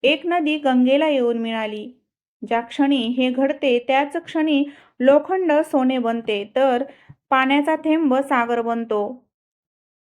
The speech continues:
आणि नदी ही गंगारूप होऊन जाते. त्याचप्रमाणे जो अत्यंत सावध आहे, कष्टाळू आहे आणि तत्पर आहे, त्यास संत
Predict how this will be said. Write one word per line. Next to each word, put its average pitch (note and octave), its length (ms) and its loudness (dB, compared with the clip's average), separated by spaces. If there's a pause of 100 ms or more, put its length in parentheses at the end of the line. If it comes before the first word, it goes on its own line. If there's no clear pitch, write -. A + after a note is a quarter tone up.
(180)
आणि C#4 340 2
नदी C4+ 300 2
ही D4+ 300 0
गंगारूप C4+ 680 0
होऊन A3+ 240 0
जाते. G#3+ 560 -6 (640)
त्याचप्रमाणे C4+ 840 0
जो C4 120 2
अत्यंत C4+ 580 -2
सावध D4+ 600 0
आहे, B3+ 360 -2
कष्टाळू B3+ 440 0
आहे C4+ 340 0
आणि A#3+ 240 -4 (100)
तत्पर B3 320 -4
आहे, C4+ 360 -2
त्यास C4+ 440 -4 (380)
संत G4 260 2